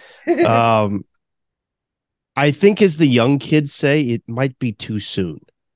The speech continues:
Speaker 1: Yeah.
Speaker 2: You know, give him three years. I will say, for Drew's defense of wanting to wear the jersey,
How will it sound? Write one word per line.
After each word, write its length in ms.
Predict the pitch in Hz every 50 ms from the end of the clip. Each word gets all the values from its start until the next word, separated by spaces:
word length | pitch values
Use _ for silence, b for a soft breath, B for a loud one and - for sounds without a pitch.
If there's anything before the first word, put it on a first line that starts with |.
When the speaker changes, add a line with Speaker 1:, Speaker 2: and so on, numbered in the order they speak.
| _ _ _ _ _ _ _ _ _ _ _ _ _ _ _ _ _ _ -
Speaker 1:
Yeah. 320 | 117 113 113 104 98 123 - _ -
Speaker 2:
You 100 | 131 135
know, 120 | 131 123
give 280 | 113 101 120 147 143 156
him 200 | 151 135 127 120
three 440 | 110 - - - 151 131 135 131 127
years. 720 | 120 120 123 123 123 127 127 120 117 - - - - _ - -
I 240 | 101 - - 156 160
will 220 | 151 156 214 277
say, 560 | - - - 185 160 147 143 143 143 139 - _
for 280 | - - - 151 139 117
Drew's 500 | 107 95 101 113 127 147 170 185 165 -
defense 500 | - 147 - - - 131 127 127 127 -
of 140 | 127 101 95
wanting 460 | 110 110 127 131 120 - - 117 104
to 160 | - - 107
wear 320 | 101 98 107 113 143 175
the 120 | 180 135 117
jersey, 580 | 90 - - 87 80 78 - - 85 80 85